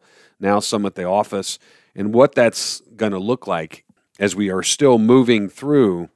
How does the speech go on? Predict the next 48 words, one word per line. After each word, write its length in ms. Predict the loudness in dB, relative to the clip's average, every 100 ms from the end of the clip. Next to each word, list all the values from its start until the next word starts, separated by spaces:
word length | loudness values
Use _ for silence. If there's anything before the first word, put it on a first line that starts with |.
| _
the 120 | -10
different 440 | 0 0 2 -2 -2
phases. 600 | 0 2 2 -2 -6 -8
Uh, 220 | -8 -10
and 100 | -2
that's 200 | 0 2
what 100 | 0
we're 80 | 0
dealing 320 | 0 0 0
with 140 | -2 -4
here. 200 | 0 0
Of 120 | 0
course, 240 | -4 -4
Delaware, 480 | 0 0 2 2 2
their 180 | 2 0
first 300 | -2 -6 -4
phase, 240 | -4 -4
a 20 | -2
little 140 | -4
different, 480 | -2 -4 -2 -4 -4
even 300 | -6 -6 -8
with 120 | -10
Maryland. 540 | -6 -2 -2 -2 -6 -12 _ _ _
I 40 | -6
think 140 | -4
Maryland 420 | 0 2 2 2
is 140 | 0 0
actually 400 | -2 -4 -6 -6
in 140 | -6
the 80 | -8
second 440 | -8 -8 -6 -8
phase. 400 | -6 -6 -8 -12 -20 _ _
Of 60 |
course, 240 | -2 -2 -2
you 60 |
talk 280 | 0 0 2
about, 300 | -2 -2 -4
I 120 | -8 -6
talk 260 | -2 -4
to 160 | -6 -14 _ _ _ _
clients 400 | -6 -4 -2 -4
that 140 | -4
are 80 | -4
down 240 | -4 -4
south, 340 | -6 -4 -4 -4
friends 240 | -6 -6
down 240 | -6 -8 -6
south, 340 | -6 -8